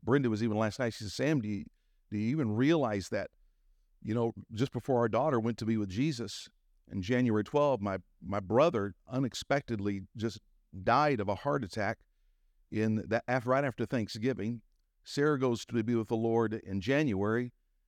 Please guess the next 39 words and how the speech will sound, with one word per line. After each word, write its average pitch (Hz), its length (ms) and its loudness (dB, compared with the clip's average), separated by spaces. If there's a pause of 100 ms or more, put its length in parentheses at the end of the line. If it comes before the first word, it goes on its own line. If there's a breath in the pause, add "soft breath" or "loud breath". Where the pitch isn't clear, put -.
(180)
and 110 340 0
then, 117 440 0
you 120 140 -4
know, 120 240 0 (220)
just 120 260 -2 (800)
eight 135 200 0
months 135 280 2
later, 135 280 2
my 113 160 0
mom 139 320 0
dies." 85 420 -2 (500)
So 123 200 -2
just 120 200 -4
in 127 100 0
a, 107 80 0 (280)
just - 240 -4
a 107 60 -6
short - 420 0
period 151 320 -2
of - 60 -16
time, 113 420 0
it's - 200 -6
just 147 180 -4
like 127 120 -6
I'm 139 140 -2
going, 110 220 0
"Okay, 170 460 0 (1500)
you 131 140 0
know, 127 240 4 (500)
I'm 120 200 2
waiting 170 240 4
for 175 100 2
the 143 160 2
other 131 220 -2 (280)
sh-, - 140 -18 (300)
shoe 151 260 -2
to 131 100 0
drop 127 360 2
again." 113 400 -2